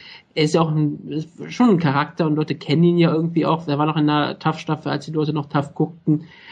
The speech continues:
Aber, ähm, Joe Lozon ist eigentlich wirklich einer der unterhaltsamsten Kämpfer und ein, jemand, der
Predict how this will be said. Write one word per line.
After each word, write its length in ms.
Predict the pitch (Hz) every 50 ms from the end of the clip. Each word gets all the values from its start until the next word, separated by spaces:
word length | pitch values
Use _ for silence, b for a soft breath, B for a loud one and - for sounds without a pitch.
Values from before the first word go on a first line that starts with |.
| B B 156 B
Aber, 320 | - 151 143 151 143 135 127 - - _ _ _ -
ähm, 260 | 160 151 147 139 147
Joe 160 | 139 165 170
Lozon 320 | 165 151 135 143 143 143 143
ist 160 | 139 - - -
eigentlich 560 | 147 143 143 151 151 139 - 135 139 - -
wirklich 320 | 147 139 143 143 135 -
einer 260 | 156 143 135 139 139
der 400 | 139 139 - 143 139 143 139 151 156 - _ _ _ b b b b b b _ _ _ _ _
unterhaltsamsten 680 | - 147 143 139 135 143 147 - 175 160 160 165 - 156
Kämpfer 360 | 147 156 147 147 151 - 151
und 60 | 143
ein, 140 | 139 143 143
jemand, 320 | 143 143 143 143 143 139 143
der 300 | 143 139 139 139 139